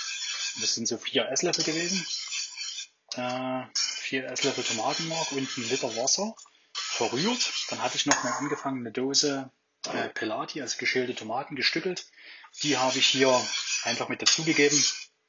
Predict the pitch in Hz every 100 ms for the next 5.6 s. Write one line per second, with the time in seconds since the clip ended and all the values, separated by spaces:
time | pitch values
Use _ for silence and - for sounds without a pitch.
0 | _ - - 127 120 123 - - - -
1 | - - _ - - - - - 131 127
2 | - _ - - - - - - _ _
3 | _ _ - - 117 123 123 127 - -
4 | - - 107 107 101 - - 110 107 110
5 | 123 185 - - -